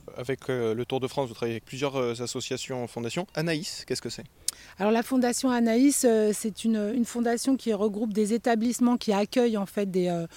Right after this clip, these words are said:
Speaker 2: des personnes en, handicapées. Euh, alors différents anti-, handicaps mentaux, euh, mais beaucoup d'enfants et, euh, ils font, euh, ils réalisent, euh,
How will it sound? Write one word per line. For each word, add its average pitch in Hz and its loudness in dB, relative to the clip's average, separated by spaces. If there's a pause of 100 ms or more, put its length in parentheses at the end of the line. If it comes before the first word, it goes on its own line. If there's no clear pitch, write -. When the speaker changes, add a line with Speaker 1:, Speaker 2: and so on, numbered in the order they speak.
(260)
Speaker 2:
des 214 4
personnes 214 0
en, 180 -4
handicapées. 226 2 (400)
Euh, 190 4
alors 196 0 (300)
différents 214 2
anti-, 190 -6
handicaps 214 -2
mentaux, 208 0 (440)
euh, 208 4
mais 214 6
beaucoup 220 2
d'enfants 269 6
et, 233 4
euh, 208 4
ils 214 0
font, 247 2
euh, 196 2
ils 202 2
réalisent, 214 2
euh, 196 0